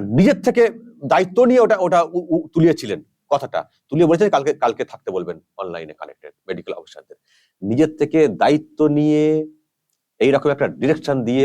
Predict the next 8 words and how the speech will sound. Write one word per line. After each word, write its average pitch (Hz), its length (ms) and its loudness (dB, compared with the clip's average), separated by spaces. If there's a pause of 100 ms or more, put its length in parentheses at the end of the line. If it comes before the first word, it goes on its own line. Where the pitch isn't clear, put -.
আজকে 104 340 -2 (180)
কালীঘাটের 107 480 -2
কাকুকে 147 420 0 (440)
এসএসকেএম 113 440 -4
থেকে 110 140 -4 (120)
কার্যত 110 240 0 (140)
ছুঁড়ে 339 240 4
ফেলে 226 220 0